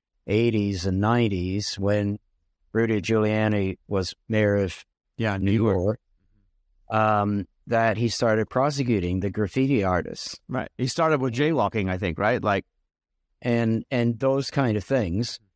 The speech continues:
Speaker 1: And, uh, lo and behold,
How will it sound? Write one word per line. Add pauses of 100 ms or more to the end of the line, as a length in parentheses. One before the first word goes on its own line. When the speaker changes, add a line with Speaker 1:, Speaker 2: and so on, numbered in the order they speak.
(480)
Speaker 1:
And, (100)
uh,
lo
and
behold,